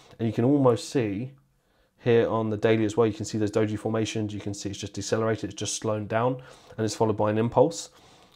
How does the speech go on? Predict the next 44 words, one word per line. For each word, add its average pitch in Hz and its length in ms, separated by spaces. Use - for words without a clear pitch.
Now, 117 220
some 147 240
people 135 160
might 117 200
be 113 100
thinking, 107 380
"Well, 104 320
that 107 180
resistance, 104 440
I 98 80
think 95 180
that's 98 160
coming 101 340
to - 160
the 95 100
downside. 101 580
I'm 95 100
gonna 101 160
sell 113 280
that." 73 240
The 110 80
truth 143 280
is, 107 240
when 120 140
you 117 80
go 113 100
to 107 140
the 107 100
lower 123 180
degree, 101 260
and 104 80
this 110 120
is 107 80
what's 107 160
gonna 98 140
help 123 300
you, 107 180
is 110 200
that, 110 300
is 143 340
there 127 260
not 117 600
right 110 360
here 110 440